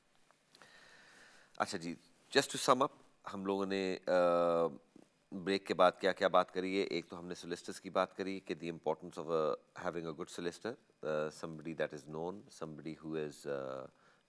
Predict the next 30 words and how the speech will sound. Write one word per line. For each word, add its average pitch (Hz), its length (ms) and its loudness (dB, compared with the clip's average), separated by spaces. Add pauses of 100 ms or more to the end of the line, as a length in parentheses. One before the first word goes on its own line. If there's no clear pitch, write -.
(100)
because 76 260 -6
he 85 200 -8
is 85 60 -8
the 85 140 -6
person 80 300 -4 (440)
who 80 120 -8
is 71 60 -14
going 78 200 -8
to 73 100 -14
deal 73 200 -8
with 71 220 -12
you 120 80 -6 (800)
and 82 360 -4 (240)
with - 460 -10
the 78 180 -6
bank, - 400 -12 (640)
ठीक 73 180 -14
है। 90 120 -10 (140)
और 78 180 0
वो 76 160 -8
बड़ा 87 180 0
important 80 460 -6
होता 76 180 -8
है 73 40 -8
कि 71 120 -14
एक - 220 -12
अच्छा 85 200 -14
solicitor 80 400 -14
जो 76 280 -12
है, 87 140 -8